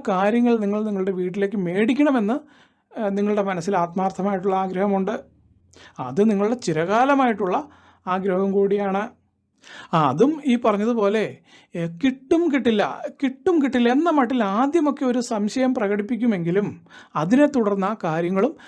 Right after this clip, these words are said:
നിങ്ങൾക്ക് നടന്നു കിട്ടുന്നതാണ്. ആ, ഈ പറഞ്ഞത് ഏതെങ്കിലും ഗൃഹോപകരണങ്ങളാകാം,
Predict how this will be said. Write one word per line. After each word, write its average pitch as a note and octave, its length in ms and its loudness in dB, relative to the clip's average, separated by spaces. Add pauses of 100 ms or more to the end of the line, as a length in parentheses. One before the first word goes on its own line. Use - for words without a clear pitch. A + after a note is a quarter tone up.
(220)
നിങ്ങൾക്ക് D3 280 -6
നടന്നു D#3 300 -4
കിട്ടുന്നതാണ്. E3 800 -2 (880)
ആ, C3+ 60 -4
ഈ E3 300 -2
പറഞ്ഞത് E3+ 320 0
ഏതെങ്കിലും F3+ 800 0
ഗൃഹോപകരണങ്ങളാകാം, F#3 1400 0